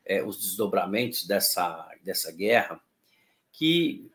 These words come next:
muita gente, né, muitos, é, militares israelenses e também especialistas da área, é, estavam, é,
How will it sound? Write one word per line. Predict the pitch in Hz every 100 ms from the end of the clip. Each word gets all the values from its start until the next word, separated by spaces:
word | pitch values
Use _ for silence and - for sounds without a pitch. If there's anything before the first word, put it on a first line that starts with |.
| _ _ -
muita | 135 185 226 151
gente, | 107 131 143 - 117
né, | 123 113
muitos, | 101 127 123 113 101 - - -
é, |
militares | 107 101 98 120 110 101
israelenses | 101 95 110 131 117 - 95
e | 92
também | - 98 104
especialistas | 98 104 95 90 92 120 139 110 -
da | 92
área, | 87 117 120 - - _ - _
é, | - -
estavam, | - 131 135 135 151 139 - - _
é, | 120 117 -